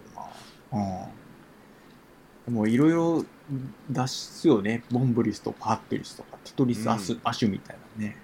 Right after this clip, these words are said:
Speaker 2: そうそうそうそうそう。
Speaker 1: すごいね。うん。でもまあ、一番売れてるのはやっぱベーシックテトリスよね。うん。
Speaker 2: まあでも、テトリスも最初はね、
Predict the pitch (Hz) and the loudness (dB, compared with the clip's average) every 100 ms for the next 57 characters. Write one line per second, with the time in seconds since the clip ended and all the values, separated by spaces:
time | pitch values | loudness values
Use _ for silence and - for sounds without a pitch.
0 | - - - 101 - 85 - - - - | -20 -18 -16 -14 -14 -14 -16 -16 -18 -18
1 | - - 101 139 - - - - - - | -18 -14 -4 -4 -2 -6 -10 -12 -20 -20
2 | - - 175 160 95 - - - - - | -20 -10 -8 -6 -8 -12 -20 -20 -20 -20
3 | - - - - 117 101 110 98 95 117 | -20 -20 -20 -8 -4 0 2 2 0 -2
4 | 151 156 151 151 151 147 151 107 - 101 | 0 0 0 2 0 2 0 0 0 0
5 | 101 - - 113 104 - 110 - 117 107 | -2 -8 -2 0 0 0 -2 -2 -2 -2
6 | - - - - 131 156 - - - 98 | -4 -8 -16 -20 -14 -14 -16 -20 -10 -10
7 | 95 90 - - - 101 110 104 98 - | -10 -16 -20 -20 -14 -12 -8 -8 -8 -16
8 | - - 165 160 147 104 - 98 92 107 | -20 -12 -10 -2 -4 -4 -10 -12 -6 -4
9 | 101 - 110 127 | -4 -6 -6 -4